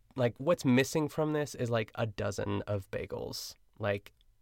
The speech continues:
an assortment of bagels. What's everyone's favorite bagel? My favorite bagel is onion. And I know everything bagels are, like,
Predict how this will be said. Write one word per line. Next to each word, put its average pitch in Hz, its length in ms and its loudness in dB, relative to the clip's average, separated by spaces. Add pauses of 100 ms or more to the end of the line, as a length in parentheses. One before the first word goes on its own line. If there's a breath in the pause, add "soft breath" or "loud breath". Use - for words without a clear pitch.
(560)
an 135 80 -2
assortment 113 640 2
of 92 120 -6
bagels. - 640 -8
What's 180 220 -4
everyone's 196 380 2
favorite 127 400 2
bagel? 80 420 -4 (720)
My 151 200 2
favorite 147 320 2
bagel 104 400 4
is 101 420 -2 (100)
onion. 98 540 -4 (480)
And 131 100 6
I 143 60 8
know 156 460 6 (440 loud breath)
everything 139 480 4
bagels 131 440 2
are, 113 120 2
like, 104 240 0